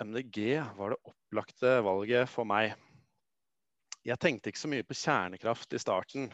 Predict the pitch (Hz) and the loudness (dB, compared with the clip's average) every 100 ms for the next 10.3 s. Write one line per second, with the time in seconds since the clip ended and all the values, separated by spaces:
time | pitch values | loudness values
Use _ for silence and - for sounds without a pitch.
0 | - 120 110 - 127 147 185 - - 113 | -8 -4 -4 -4 2 2 2 -2 0 2
1 | 110 107 110 110 113 - - 131 127 117 | 4 6 6 4 0 -8 -8 0 0 2
2 | 104 104 98 - 101 95 101 - 117 - | -2 -2 -6 -8 -2 0 0 -2 -6 -6
3 | 104 110 104 107 175 247 - _ _ _ | -4 0 2 4 4 2 -6 _ _ _
4 | _ - _ _ _ - 127 131 131 127 | _ -20 _ _ _ 0 4 8 8 8
5 | 127 127 - 147 131 127 123 123 110 127 | 8 6 4 2 6 8 8 8 8 8
6 | 135 139 135 131 127 123 123 - - - | 8 6 6 6 6 6 4 0 -6 -2
7 | 123 143 - - - 139 - - 123 123 | -2 -4 -16 -8 2 2 2 -2 4 4
8 | 147 120 - 120 117 135 113 113 - - | 2 -4 0 0 2 0 2 2 2 0
9 | 120 117 110 113 104 - 113 101 107 117 | 4 6 6 2 0 -2 -4 -2 2 2
10 | - - | 0 -16